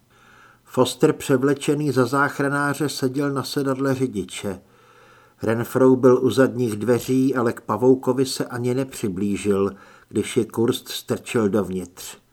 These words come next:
Jejich lidského komplice viditelně trápil pohled na tolik zraněných lidí kolem. Kurst nasedl a Foster se sanitkou vyrazil dřív,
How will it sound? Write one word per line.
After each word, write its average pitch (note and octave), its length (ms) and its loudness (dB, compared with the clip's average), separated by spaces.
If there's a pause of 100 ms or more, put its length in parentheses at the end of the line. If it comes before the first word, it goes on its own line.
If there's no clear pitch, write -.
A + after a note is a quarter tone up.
(760)
Jejich A#2 280 4
lidského B2+ 600 0
komplice B2+ 680 0
viditelně C3 680 0
trápil B2+ 560 0
pohled B2+ 520 -2
na A#2+ 80 -4
tolik B2 360 -4
zraněných B2 720 -4
lidí A2 360 -6
kolem. C2+ 600 -10 (1000)
Kurst - 440 0
nasedl B2 600 -2
a A2 80 -10
Foster A#2 520 -6
se A#2 180 -6
sanitkou A#2+ 600 -4
vyrazil A2+ 520 0
dřív, A2 580 -6